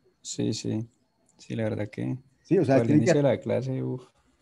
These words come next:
Speaker 2: Tiene que abstraerse de cómo está eso debajo para poder escribir relacionalmente. Porque relacionalmente es escribir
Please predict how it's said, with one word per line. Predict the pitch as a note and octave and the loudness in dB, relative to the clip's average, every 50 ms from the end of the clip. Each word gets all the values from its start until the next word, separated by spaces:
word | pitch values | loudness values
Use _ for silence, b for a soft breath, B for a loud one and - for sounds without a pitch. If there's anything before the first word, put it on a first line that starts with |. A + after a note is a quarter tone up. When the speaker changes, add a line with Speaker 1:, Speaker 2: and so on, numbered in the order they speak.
| _ _ - | _ _ -2
Speaker 2:
Tiene | C3+ C#3+ D3 | 0 0 2
que | F3 | 2
abstraerse | E3 E3 E3 - E3+ E3+ E3 D#3+ D#3+ D#3 D3+ E3+ | 2 2 2 4 4 6 6 6 6 4 2 4
de | E3+ D3 C3+ - | 4 4 4 2
cómo | - C#3 D3 E3 | 2 2 2 2
está | D3+ D#3 - D#3+ | 0 2 2 0
eso | D#3+ D#3 E3+ D#3+ | 2 2 2 2
debajo | C3+ B2+ D3 D3+ C3 G#2 F#2 - _ _ - | 4 4 2 2 0 -4 -8 -12 _ _ -2
para | C3 A#2+ A2 G#2+ A2 | -2 0 0 -2 -4
poder | - A2 G#2+ A2 A2 B2 C#3 C#3+ C#3+ | -4 -4 -2 -2 -2 -2 -4 -4 -6
escribir | C3 - - C3 A#2+ A2+ A2 | -8 -4 -2 0 0 0 0
relacionalmente. | A#2 C3+ C3 A#2+ A2+ A2 G#2+ A2 A#2+ C3+ B2+ A2 - - - _ b b b b b b b _ _ _ | 0 0 0 0 -2 -4 -4 -2 -2 -2 -2 -4 -6 -10 -20 _ b b b b b b b _ _ _
Porque | - B2+ G#2+ C3+ B2+ B2+ | -10 -8 -4 -2 -4 -4
relacionalmente | A#2+ A#2 A#2+ A#2+ A2 A2 A2+ B2 C#3+ D3+ D3 D#3 | -2 -2 -2 -2 0 0 0 2 2 2 2 0
es | D3+ D#3+ | 0 -2
escribir | E3 E3 - C3 B2 B2+ C3 C#3+ - - | -2 0 2 4 4 4 4 2 -4 -12